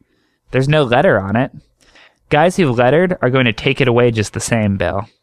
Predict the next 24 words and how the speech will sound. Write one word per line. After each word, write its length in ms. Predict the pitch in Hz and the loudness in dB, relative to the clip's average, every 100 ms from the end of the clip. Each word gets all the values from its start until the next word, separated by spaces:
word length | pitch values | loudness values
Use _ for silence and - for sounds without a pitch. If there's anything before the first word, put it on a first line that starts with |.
| _ _ _ _ | _ _ _ _
He 140 | - 117 | -6 -4
grinned. 460 | 107 113 95 - - _ _ _ _ _ _ _ _ _ | -2 -2 0 -4 -10 _ _ _ _ _ _ _ _ _
"Then 180 | 117 123 | -2 2
you'll 140 | 147 175 | 2 2
have 100 | 180 | 0
won. 400 | 208 233 123 107 _ _ _ | 0 0 0 -2 _ _ _
What's 200 | - 147 | -6 -2
wrong 160 | 175 175 | 0 0
with 100 | 175 | 0
that?" 300 | 175 123 - _ _ _ _ _ _ _ _ _ _ _ _ _ _ _ | 0 -4 -6 _ _ _ _ _ _ _ _ _ _ _ _ _ _ _
"Do 100 | 247 | 0
you 140 | 320 440 | 2 2
remember 340 | 269 269 277 | 2 0 0
Grandma's 460 | 208 214 233 254 - | 0 0 2 0 0
friend 340 | 220 180 101 | 0 0 0
Dina?" 480 | 117 143 196 233 - _ | 0 0 2 0 -4 _
Sue 260 | - - 120 | -18 -2 0
asked 240 | 110 - | 0 0
her 80 | 113 | -2
mom 240 | 107 104 | 0 0
of 80 | 104 | 0
her 100 | 101 | -4
pot 280 | - 110 - | -4 -4 0
roast. 400 | 127 147 - - | 0 0 -4 -20